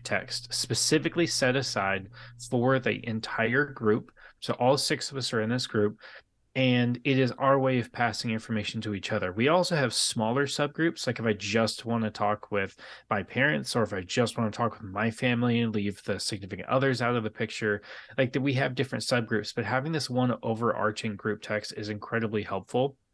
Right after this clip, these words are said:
And we even have iPhones and Androids that are doing it successfully. So don't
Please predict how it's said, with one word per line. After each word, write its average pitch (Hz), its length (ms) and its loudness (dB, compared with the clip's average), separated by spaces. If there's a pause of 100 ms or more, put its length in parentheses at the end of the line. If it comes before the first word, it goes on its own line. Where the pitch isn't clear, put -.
And 127 120 4
we 151 120 6
even 175 260 2
have 139 500 2 (360)
iPhones 131 560 4
and 104 260 -4
Androids 135 460 2
that 120 100 4
are 104 120 4
doing 113 240 2
it - 120 -2
successfully. 127 720 2
So 107 340 2
don't 117 280 -2